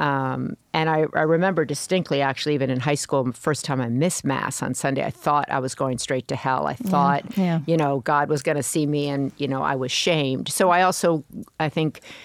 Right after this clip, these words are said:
Speaker 1: had a feeling of the church as a place that shamed you and judged you, and, um, you know, there were sinners and not sinners. It was very black and white. And I think when I had children,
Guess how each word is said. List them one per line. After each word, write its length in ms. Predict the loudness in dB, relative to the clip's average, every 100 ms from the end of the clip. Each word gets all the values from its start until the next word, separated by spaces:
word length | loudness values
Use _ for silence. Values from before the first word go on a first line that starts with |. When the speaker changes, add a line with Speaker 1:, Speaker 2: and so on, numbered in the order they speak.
| -20 -2
Speaker 1:
had 160 | 0
a 40 | 0
feeling 360 | 2 2 2
of 120 | 0 -2
the 60 |
church 400 | -4 0 0 0
as 240 | -4 -4 -6 -8
a 60 | -8 _
place 280 | -2 -2 -2
that 140 | -4 -2
shamed 420 | 0 2 0 0
you 180 | 0 0
and 160 | 0
judged 440 | -2 0 -2 -6 -2
you, 360 | 0 2 0 -2
and, 240 | -4 -6 -12 -20 -18 -6
um, 520 | -4 -2 -4 -4 -6 -12 _ _
you 80 | -2
know, 120 | 0
there 120 | 0 -2
were 100 | -2
sinners 420 | 2 2 2 0
and 120 | 0
not 200 | -2 -2
sinners. 340 | -2 0 0
It 80 | -2
was 140 | -4 0
very 180 | 0
black 380 | 2 0 -2 -2
and 120 | -4
white. 360 | -2 -2 -4 -6 -2
And 340 | 0 0 0 0
I 80 | 0
think 260 | 0 2
when 140 | 2 2
I 80 | 2
had 220 | 0 0
children, 680 | 2 2 2 2 2 2